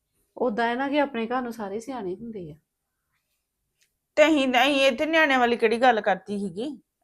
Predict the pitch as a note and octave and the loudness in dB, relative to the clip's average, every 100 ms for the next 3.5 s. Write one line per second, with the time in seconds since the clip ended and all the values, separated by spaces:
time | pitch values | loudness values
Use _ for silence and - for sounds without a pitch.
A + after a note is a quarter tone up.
0 | - G#3+ B3 A#3+ C#4 C4+ C4+ C4+ D#4 A#3+ | -8 0 0 2 6 6 6 2 4 4
1 | G#3+ G#3+ B3 C#4+ C4+ B3 A3+ G#3+ G#3 G3+ | 4 4 4 4 6 4 4 4 2 0
2 | A3 G#3 G3+ G3 A#3+ B3+ A#3+ D4 D4+ A3+ | 0 2 0 2 2 2 0 -2 2 4
3 | A#3+ A3 F3+ G3 B3+ | 4 2 -2 -2 -6